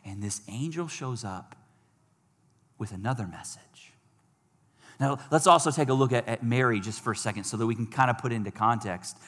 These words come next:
Mary was a nobody, right?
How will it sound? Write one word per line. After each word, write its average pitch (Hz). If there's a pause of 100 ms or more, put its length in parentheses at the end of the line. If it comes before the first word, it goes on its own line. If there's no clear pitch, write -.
(160)
Mary 131 (180)
was 139
a 147
nobody, 135 (800)
right? 147